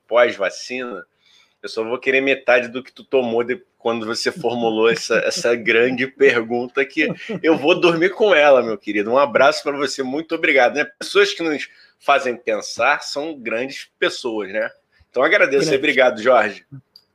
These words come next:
Speaker 2: Eu acho, inclusive, Gão, eu acho, inclusive, assim,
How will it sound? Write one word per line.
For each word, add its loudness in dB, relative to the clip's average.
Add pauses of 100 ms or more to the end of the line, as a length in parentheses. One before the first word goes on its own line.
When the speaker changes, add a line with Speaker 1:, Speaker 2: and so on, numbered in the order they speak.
(400)
Speaker 2:
Eu 2
acho, -2
inclusive, -4
Gão, -10
eu -2
acho, -2
inclusive, -6
assim, -8